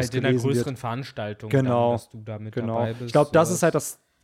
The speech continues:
Speaker 2: Ding, was aber auch viele Artists einfach haben, Promo für das Werk. So erstmal klar, die Qualität muss stimmen, weil sonst so ohne Qualität wird's halt nicht
Speaker 1: Mhm.
Speaker 2: funktionieren. Aber dann ist es halt so, okay, wie bringst du dein,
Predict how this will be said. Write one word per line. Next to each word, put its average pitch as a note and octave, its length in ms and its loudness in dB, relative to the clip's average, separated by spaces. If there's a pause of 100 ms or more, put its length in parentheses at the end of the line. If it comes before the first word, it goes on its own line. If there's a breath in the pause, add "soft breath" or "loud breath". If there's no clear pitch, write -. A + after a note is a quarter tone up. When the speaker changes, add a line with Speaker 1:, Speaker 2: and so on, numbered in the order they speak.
(220)
Speaker 2:
Ding, D#3+ 360 4
was C3 160 0
aber B2+ 160 0
auch A#2+ 180 0
viele B2+ 520 -4
Artists B2 640 -6
einfach A#2 380 -12
haben, A#2 400 -6
Promo A2+ 480 -10 (260)
für B2+ 180 -4
das A2+ 200 -6
Werk. A2+ 340 -6 (120)
So C3+ 100 -6
erstmal D#3 320 2
klar, C#3 220 2
die C3+ 80 -6
Qualität B2+ 560 -2
muss E3+ 180 2
stimmen, F3 320 0
weil B2 140 2
sonst B2 400 -2 (320)
so D3+ 200 -6
ohne C#3 280 0
Qualität C3+ 560 0
wird's A#2+ 180 0
halt C3 160 -2
nicht A#2+ 120 -4
Speaker 1:
Mhm. A2+ 40 -8
Speaker 2:
funktionieren. C#3 540 -2 (300 loud breath)
Aber C3+ 220 4
dann C#3 280 4
ist C3+ 160 2
es C3+ 160 2
halt B2+ 180 4
so, C3+ 120 0
okay, B2 260 0
wie A#2+ 80 0
bringst B2+ 360 -4
du A#2+ 200 -4
dein, A2+ 480 -6